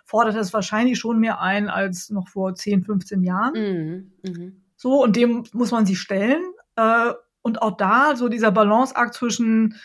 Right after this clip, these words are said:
Speaker 1: äh, hinhören, was wollen die eigentlich, was brauchen die eigentlich, und dann schon irgendwann mal so klare Kante. Also das musste ich auch lernen, nach dem Motto,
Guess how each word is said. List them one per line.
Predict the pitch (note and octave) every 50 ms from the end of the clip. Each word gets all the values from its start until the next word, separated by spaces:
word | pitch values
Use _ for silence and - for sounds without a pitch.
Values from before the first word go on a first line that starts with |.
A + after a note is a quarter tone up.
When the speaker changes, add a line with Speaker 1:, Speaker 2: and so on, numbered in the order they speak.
| - - - - - _ _ _ _
Speaker 1:
äh, | A3 G#3+ G#3 G#3+ G#3 G3+ G3 -
hinhören, | F3 - A#3+ B3 C4 C4+ B3+ C#4+ D4 C#4+ C#4+ D4 D4 D4+ D4 C#4 - - _ _ _
was | - G3 E3+ F3+
wollen | F3+ G3 A#3 C4 C#4
die | C#4+ -
eigentlich, | B3 B3+ A3
was | A3+ G3 F3+
brauchen | - F3+ G3 A#3+ B3 B3+
die | C#4 C4 -
eigentlich, | - A#3+ B3+ - C4 - - -
und | A#3
dann | A3+ A3+ G#3+
schon | - - C4+ C#4+ D4
irgendwann | - - B3+ B3+ A#3+ B3 A#3+
mal | A#3 A#3 A3+
so | G#3+ A#3 A3+ -
klare | - - A#3 A3+ A3+ A3 G#3
Kante. | - - G#3+ A#3+ D4 D4+ E4+ F4 F4
Also | - A3 G#3
das | A3 F3+ - _ A#3
musste | B3 A3+ - -
ich | - G3+
auch | A3+ A#3+
lernen, | B3+ B3 B3 B3 C4 C#4 D4 D#4+ D#4+ D#4+ -
nach | A3 G#3+
dem | A3 A3 A3
Motto, | G#3+ G3 - -